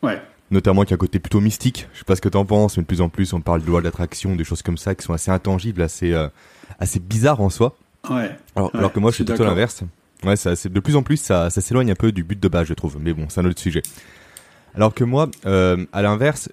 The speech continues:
Speaker 2: je partage uniquement des outils, des méthodes, des techniques qui sont issues des sciences et des neurosciences notamment. Donc des choses réellement concrètes et tangibles.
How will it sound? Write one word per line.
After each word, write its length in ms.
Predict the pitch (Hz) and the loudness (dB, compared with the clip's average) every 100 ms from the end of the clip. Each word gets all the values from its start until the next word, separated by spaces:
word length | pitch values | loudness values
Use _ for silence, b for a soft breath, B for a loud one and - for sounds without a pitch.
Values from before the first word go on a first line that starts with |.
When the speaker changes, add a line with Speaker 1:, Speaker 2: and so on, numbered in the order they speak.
| - | -10
Speaker 2:
je 400 | 92 101 95 92 | -6 0 2 2
partage 380 | - 120 147 113 | 2 2 0 0
uniquement 400 | 101 107 113 110 | -2 0 2 2
des 180 | 90 | 2
outils, 380 | 90 - 120 123 | 0 -2 -2 0
des 140 | 113 90 | 2 2
méthodes, 260 | 87 117 | 2 2
des 140 | 98 82 | 0 -2
techniques 340 | 98 - 127 | -2 -4 -6
qui 80 | - | -6
sont 140 | - | -4
issues 340 | 95 - 135 135 - | -4 -2 -6 -6 -8
des 220 | 87 90 | -2 -2
sciences 340 | - 123 127 | 0 0 0
et 40 | 85 | 0
des 100 | 85 | 0
neurosciences 520 | 92 101 - 110 - | 2 2 2 0 0
notamment. 300 | 87 85 95 B B B - | -2 -2 -4 B B B -2
Donc 180 | 92 101 | 0 2
des 80 | 98 | 2
choses 180 | 123 | 2
réellement 240 | 101 98 107 - | 2 2 0 0
concrètes 420 | 113 107 117 - | -4 0 -2 -2
et 100 | - | -4
tangibles. 480 | 90 87 87 127 82 | 0 0 0 0 0